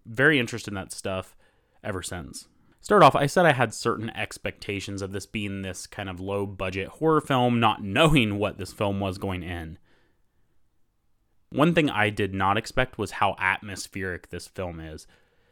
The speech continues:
There are some gorgeous shots in this film. I just recently saw Dune about a week ago,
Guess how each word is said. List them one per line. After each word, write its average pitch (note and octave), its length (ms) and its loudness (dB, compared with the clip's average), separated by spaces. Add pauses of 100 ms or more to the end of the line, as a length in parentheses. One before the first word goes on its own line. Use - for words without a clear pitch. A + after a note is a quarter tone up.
(220)
There B2+ 240 4
are A2+ 180 0
some G2+ 520 -2
gorgeous A2 520 2
shots F2+ 540 -4
in E2+ 140 -12
this E2+ 140 -14
film. D#2+ 400 -12 (1080)
I B2+ 80 0
just C#3 160 2
recently A#2+ 280 0
saw G#2+ 200 0
Dune G#2 260 0
about G2 240 2
a F2 40 -4
week G#2+ 220 -4
ago, F2 300 -8